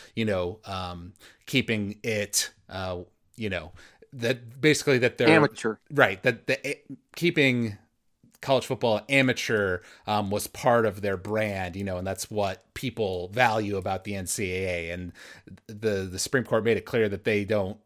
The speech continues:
Speaker 1: you know, they look a little askance at that
Speaker 2: Don't
Speaker 1: argument.
Speaker 2: agree with
Speaker 1: Um,
Speaker 2: that.
Speaker 1: so, you know, that
Speaker 2: Yeah.
Speaker 1: there's gonna be more lawsuits come the N C A A's way. So, uh, w-, between that and
Speaker 2: Absolutely.
Speaker 1: the name, image, and likeness stuff going through,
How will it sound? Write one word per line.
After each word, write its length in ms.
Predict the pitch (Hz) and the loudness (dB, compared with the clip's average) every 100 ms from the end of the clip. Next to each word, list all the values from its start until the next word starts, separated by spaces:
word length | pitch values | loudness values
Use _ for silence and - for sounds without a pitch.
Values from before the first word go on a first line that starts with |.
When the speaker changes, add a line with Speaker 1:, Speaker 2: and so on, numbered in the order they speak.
| _ | _
Speaker 1:
you 140 | 110 101 | -10 -6
know, 180 | 90 80 | -6 -4
they 120 | 110 | -2
look 160 | 117 110 | 0 0
a 60 | |
little 160 | 117 104 | 0 0
askance 720 | 92 - 139 110 107 - - | 0 2 4 2 0 -4 -6
at 140 | 110 104 | -6 -2
that 100 | 107 | -2
Speaker 2:
Don't 100 | 107 | 0
Speaker 1:
argument. 440 | 110 127 98 92 | 0 0 -2 -2
Speaker 2:
agree 320 | 98 117 117 | 0 2 2
with 140 | 113 107 | 2 2
Speaker 1:
Um, 220 | 113 107 | 2 2
Speaker 2:
that. 160 | 95 - | 0 -2
Speaker 1:
so, 540 | - 135 113 104 98 | 6 8 8 6 2
you 180 | 127 131 | 2 6
know, 280 | 143 143 131 | 10 10 10
that 80 | |
Speaker 2:
Yeah. 60 | 123 | 8
Speaker 1:
there's 120 | 131 | 6
gonna 140 | 131 123 | 4 2
be 140 | 120 | 2
more 260 | 113 143 139 | 6 8 10
lawsuits 440 | 123 117 120 104 | 8 6 2 -2
come 200 | - 110 | 0 2
the 100 | 107 | 0
N 100 | 104 | 0
C 160 | - 107 | -2 -2
A 40 | |
A's 200 | 98 95 | -2 -2
way. 300 | 110 101 95 | 0 0 0
So, 400 | - 107 95 92 - - - - | -2 0 0 -4 -8 -20 -18 -6
uh, 400 | 107 101 92 90 - | -4 -2 -2 -6 -10
w-, 180 | 113 131 - | -14 -12 -8
between 320 | - 135 113 | -2 2 6
that 320 | 131 131 131 | 8 8 6
and 380 | 120 123 123 120 | 4 6 6 6
Speaker 2:
Absolutely. 360 | 117 110 - - - - - | 2 0 -2 -12 -14 -20 -8
Speaker 1:
the 180 | 113 113 | 0 4
name, 240 | 120 117 | 6 6
image, 280 | 117 110 95 | 4 0 -2
and 100 | 110 | 4
likeness 360 | 160 151 147 | 4 4 -2
stuff 480 | - - 143 131 - - | 0 4 4 2 -10 -6
going 300 | 127 131 131 | 2 4 4
through, 420 | 123 151 139 123 | 0 4 6 6